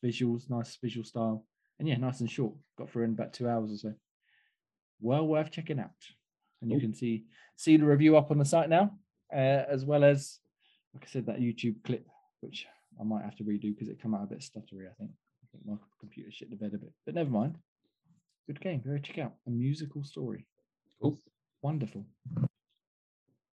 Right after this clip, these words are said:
Speaker 1: Right. That's all we've been playing this week. However, if you need more games to play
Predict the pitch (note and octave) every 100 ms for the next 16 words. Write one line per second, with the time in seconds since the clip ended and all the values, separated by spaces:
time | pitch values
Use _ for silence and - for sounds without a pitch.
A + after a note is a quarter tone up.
0 | _ _ _ _ _ _ - - - _
1 | _ E3 F#3+ B2 - _ _ _ _ _
2 | - C3+ C#3+ C#3+ C3+ B2+ E3 B2 - G#2
3 | - D#3+ F#3+ - C#3+ _ _ _ _ _
4 | _ _ _ _ _ - A#2 C#3+ D3+ C#3
5 | D#3 A#2 G2+ - G2 G2+ B2